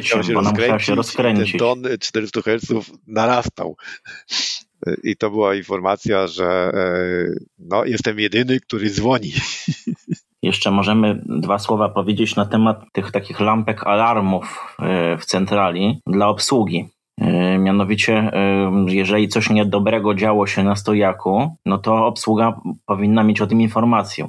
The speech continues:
Speaker 1: I oprócz tej takiej lampki na samym wybieraku, o której już mówiliśmy, która na przykład sygnalizowała stan jałowy wybieraka, no to jeszcze były,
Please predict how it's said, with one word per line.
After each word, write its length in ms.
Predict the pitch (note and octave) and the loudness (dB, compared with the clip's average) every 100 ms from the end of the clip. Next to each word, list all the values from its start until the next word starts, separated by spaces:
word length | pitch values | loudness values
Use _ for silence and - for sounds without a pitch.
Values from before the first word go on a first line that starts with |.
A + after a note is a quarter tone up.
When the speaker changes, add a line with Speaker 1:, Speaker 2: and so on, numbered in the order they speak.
| - | -4
Speaker 1:
I 100 | G#2 | -2
oprócz 300 | G2+ G#2+ G#2 | 0 0 0
tej 100 | G#2 | -2
takiej 240 | G2+ G2+ | 0 0
lampki 560 | G#2 A2+ A#2 - G#2 G2+ - - | 2 2 0 0 -2 -2 -4 0
na 140 | G#2 | 0
samym 300 | G2+ A2+ A2 | 2 2 2
wybieraku, 580 | G#2 G2 G#2+ G#2 F#2+ F#2 | 2 2 2 2 0 -4
o 60 | E2+ | -4
której 180 | G2+ | 0
już 120 | G2 G#2 | 2 2
mówiliśmy, 440 | G2+ A2 G#2 F#2+ | 4 2 2 -2
która 180 | - F#2+ | 0 0
na 100 | F#2 | 0
przykład 240 | - G2+ | -2 -2
sygnalizowała 460 | G2+ G2+ G2 G#2 G2+ | 0 0 2 2 2
stan 260 | G2+ G#2 G#2 | 0 0 2
jałowy 400 | G2+ G#2 G2 G2 | 2 2 0 0
wybieraka, 720 | G2 G2+ G2+ G2 G2+ G#2 D#3+ - | 0 2 2 2 0 -2 -2 -2
no 200 | G2 G2+ | 0 2
to 160 | A#2 | 0
jeszcze 520 | A2 G2+ F#2+ - G#2 G#2+ | 0 0 -2 0 0 0
były, 720 | G2 G2 F#2+ G2 G#2 A2+ | 0 2 2 2 2 2